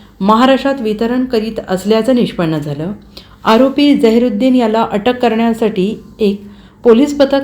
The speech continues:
तात्काळ मुरादाबाद राज्य उत्तर प्रदेश येथे रवाना करण्यात आले. सदर पोलीस पथकाने अत्यंत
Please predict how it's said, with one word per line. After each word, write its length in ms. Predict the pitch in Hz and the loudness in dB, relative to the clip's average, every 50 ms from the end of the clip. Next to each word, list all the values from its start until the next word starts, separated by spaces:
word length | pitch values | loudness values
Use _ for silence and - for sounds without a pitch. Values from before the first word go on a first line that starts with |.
| 277 - | -4 -4
तात्काळ 360 | - 240 240 240 - 233 240 240 | -6 -6 -6 -4 -2 0 0 0
मुरादाबाद 640 | 226 202 180 196 208 202 233 226 214 240 247 233 226 | 0 0 0 0 0 0 0 0 0 0 0 0 0
राज्य 440 | 208 202 208 214 208 202 - 262 262 | 0 2 2 0 -2 -2 0 0 2
उत्तर 340 | 254 233 - - 214 214 | 2 0 0 -2 -2 -2
प्रदेश 360 | 214 226 220 208 202 220 214 233 | 0 0 0 0 0 0 0 -2
येथे 200 | 220 214 226 226 | -2 -2 -2 0
रवाना 300 | 220 202 185 175 175 180 | 0 0 0 0 -2 -2
करण्यात 400 | 185 185 160 147 147 143 143 147 | -2 -2 -2 -2 -2 -4 -6 -8
आले. 260 | 139 127 131 131 - - - - - - - - - - - - | -8 -8 -8 -10 -12 -14 -18 -20 -20 -20 -20 -20 -20 -20 -6 -2
सदर 260 | - 226 220 262 277 | 0 2 4 2 2
पोलीस 300 | 277 285 277 254 277 269 | 2 2 2 2 0 0
पथकाने 460 | - 277 262 269 240 254 254 240 254 | -2 -2 -2 -2 -2 0 0 0 0
अत्यंत 400 | - - 208 202 - 233 226 220 | -2 -4 -6 -4 -4 -2 0 0